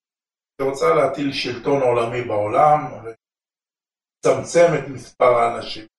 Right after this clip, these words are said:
בכדור הארץ. אנחנו אנשים מאמינים וצריכים להתפלל לקדוש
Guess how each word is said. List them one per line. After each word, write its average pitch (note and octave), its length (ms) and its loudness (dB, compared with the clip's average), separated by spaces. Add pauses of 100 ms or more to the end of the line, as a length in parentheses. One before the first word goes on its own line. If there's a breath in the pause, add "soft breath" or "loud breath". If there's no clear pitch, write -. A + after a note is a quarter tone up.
(120)
בכדור F2+ 280 -12
הארץ. - 120 -20 (1200)
אנחנו F3 380 0
אנשים C#3+ 280 -4
מאמינים C3+ 540 0
וצריכים C3 420 -2
להתפלל B2+ 520 0
לקדוש A2+ 340 -8